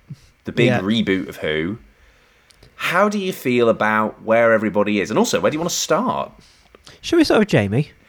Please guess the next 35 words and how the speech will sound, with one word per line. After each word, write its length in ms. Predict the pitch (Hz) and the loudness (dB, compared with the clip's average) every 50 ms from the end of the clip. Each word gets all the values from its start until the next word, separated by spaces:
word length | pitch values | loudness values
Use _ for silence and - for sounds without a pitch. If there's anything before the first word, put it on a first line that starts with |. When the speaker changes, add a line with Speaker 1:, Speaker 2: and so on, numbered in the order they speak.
| _ - | _ -14
Speaker 1:
Th-, 200 | - 117 - - - - - | -12 -12 -12 -12 -10 -4 0
I 160 | - 190 233 | 2 2 2
thought, 260 | 214 - - 247 180 | 0 -2 -2 0 2
I 300 | 143 143 143 143 131 120 - - | 4 4 4 4 2 0 -4 -10
had 200 | - - 196 190 | -4 0 0 0
a 40 | 156 | 0
feeling 540 | - - - 208 208 208 196 151 120 104 95 | 0 -4 -6 -2 0 0 2 2 2 0 0
you 140 | 92 87 82 | -4 -4 -6
were 80 | 85 | -6
gonna 160 | 80 85 80 85 | -6 -8 -8 -6
start 320 | - - 95 82 78 - | -4 -2 0 0 0 -2
with 100 | 78 73 | -6 -6
Jamie 340 | 90 82 78 78 78 78 78 | -4 -4 -4 -4 -8 -12 -10
McCrimmon. 400 | - - 87 95 127 170 190 185 - - - - - - - - | -6 -4 -4 -2 -2 -4 -6 -8 -12 -18 -20 -20 -20 -20 -18 -14
Why 340 | - 147 160 175 220 262 247 | -6 0 2 4 4 6 4
Speaker 2:
I'm 60 | 240 226 | 4 2
Speaker 1:
is 100 | 202 - | 2 0
Speaker 2:
s- 60 | 104 | 0
Speaker 1:
that? 440 | 107 90 82 80 78 78 - - - - - _ _ _ _ _ _ _ - - _ _ _ _ - - _ _ _ _ _ _ _ _ _ - - | 0 0 -2 -4 -6 -10 -10 -14 -20 -20 -20 _ _ _ _ _ _ _ -20 -20 _ _ _ _ -20 -20 _ _ _ _ _ _ _ _ _ 0 4
Speaker 2:
I 260 | 214 269 311 - - | 4 4 4 4 2
am 140 | - 233 220 | 0 -2 -2
starting 760 | - - - - 220 214 208 202 - - 151 127 120 127 135 | -2 -2 2 4 6 6 6 4 2 0 0 0 0 0 -4
to 100 | - - | -8 -6
do 200 | - - 156 156 | 0 2 4 4
a 60 | 151 | 4
complete 400 | 151 156 151 - - 180 165 - | 2 -2 -6 -2 -2 -2 0 2
one 160 | 160 160 160 | 2 0 2
eighty 280 | 170 175 180 - - 147 | 2 2 0 0 0 0
on 140 | 117 110 95 | -2 0 -2
him. 140 | 101 101 | -2 -4
I'm 100 | - 120 | -4 -4
starting 540 | - - - - 165 165 180 180 - 185 175 | -4 -4 -2 2 2 4 4 2 0 -2 -6
to 60 | - - | -6 -6
find 260 | - 175 170 165 151 | -4 -2 -2 0 2
him 160 | 147 123 - | 0 0 0